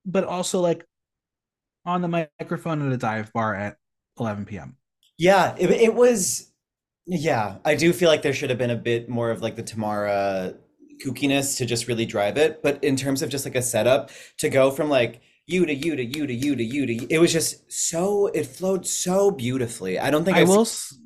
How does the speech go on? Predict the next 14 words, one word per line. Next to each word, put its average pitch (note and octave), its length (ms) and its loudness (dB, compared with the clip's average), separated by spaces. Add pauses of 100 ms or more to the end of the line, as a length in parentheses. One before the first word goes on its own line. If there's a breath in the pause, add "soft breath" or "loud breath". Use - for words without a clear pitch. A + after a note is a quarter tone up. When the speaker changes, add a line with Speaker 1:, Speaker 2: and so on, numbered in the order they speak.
Speaker 2:
better A2+ 240 0
Speaker 1:
I E3 60 2
will E3 80 4
Speaker 2:
roses. F#3+ 140 0
Speaker 1:
say F3+ 120 2
presentation-wise D#3+ 1500 -2
and A#2+ 240 0
jokes, A#2+ 640 0
I A#2+ 160 -2
prefer C3 400 -4
Ginger B2+ 720 -2
over F#3+ 240 0
Michael. A#3+ 640 -4 (500)
Speaker 2:
Fair. F#2 240 -4